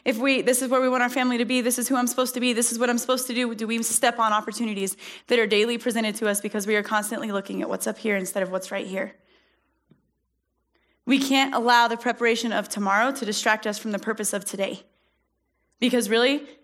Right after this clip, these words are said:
our purpose of today is what prepares us for tomorrow. But we, we so many times are, are busy preparing for what God wants us and what in our own strength, because that's our focus, instead of our focus being on Jesus, that we miss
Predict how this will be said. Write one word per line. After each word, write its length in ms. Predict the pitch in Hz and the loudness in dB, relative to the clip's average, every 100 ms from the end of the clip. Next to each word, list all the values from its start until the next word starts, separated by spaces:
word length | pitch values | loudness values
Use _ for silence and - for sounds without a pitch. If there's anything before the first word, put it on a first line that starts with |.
| _ _ _ | _ _ _
our 120 | 226 | -2
purpose 320 | 220 240 240 | 0 -2 0
of 80 | 233 | -2
today 220 | 220 220 | 0 2
is 100 | 220 | 2
what 100 | 214 | -2
prepares 320 | 214 226 247 202 | -6 -2 -2 -2
us 140 | 185 | -4
for 100 | 196 | -6
tomorrow. 380 | 190 180 180 185 _ _ _ _ _ _ _ _ _ _ _ _ _ _ _ _ _ _ - | -6 -6 -6 -8 _ _ _ _ _ _ _ _ _ _ _ _ _ _ _ _ _ _ 0
But 160 | 233 | 2
we, 340 | 240 240 240 - | 2 2 0 -2
we 260 | 226 233 240 | -2 0 0
so 260 | - 233 | 2 2
many 220 | 247 247 | 2 0
times 480 | 240 247 233 220 - - - | 2 2 2 0 -4 -8 0
are, 180 | 233 220 | 2 2
are 220 | 226 214 208 220 | 2 0 -2 0
busy 260 | 254 240 | 0 2
preparing 500 | 240 233 240 240 220 | -2 -2 0 2 0
for 160 | 208 220 | -2 0
what 200 | 220 220 | 0 2
God 160 | 214 | 0
wants 220 | 214 214 220 | 0 -2 -2
us 160 | 214 | -4
and 140 | 220 214 | -2 0
what 200 | 220 233 | 0 0
in 80 | |
our 160 | 208 214 | 0 0
own 160 | 233 220 | -2 -2
strength, 320 | - 247 247 | 0 0 -2
because 260 | 214 226 | -4 0
that's 180 | 214 214 | 0 2
our 120 | 220 | -2
focus, 400 | 208 240 240 214 | -2 -2 -2 -4
instead 200 | 208 233 | -4 -2
of 120 | 226 214 | 0 -2
our 80 | |
focus 320 | 208 226 226 - | -2 -2 -2 -4
being 180 | 226 214 | -2 -2
on 120 | 202 | -2
Jesus, 300 | 226 220 214 | -2 -2 -2
that 100 | 220 | -4
we 100 | 220 | -2
miss 240 | 220 214 | -2 -4